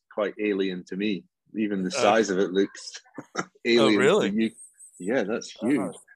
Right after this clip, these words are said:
Speaker 1: <laughs>
Speaker 2: Yeah, this is, this is standard. Hold on, let me grab another one of these. So this is Lutron,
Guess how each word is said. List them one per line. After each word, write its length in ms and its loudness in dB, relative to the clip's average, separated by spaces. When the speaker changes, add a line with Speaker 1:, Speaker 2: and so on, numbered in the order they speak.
Speaker 1:
<laughs> 80 0
Speaker 2:
Yeah, 220 -8
this 240 -4
is, 180 -12
this 160 -6
is 60 0
standard. 300 -8
Hold 120 -4
on, 80 -8
let 100 -10
me 60 -16
grab 240 -4
another 260 -8
one 140 -16
of 80 -16
these. 220 -18
So 380 4
this 460 2
is 520 -4
Lutron, 920 -8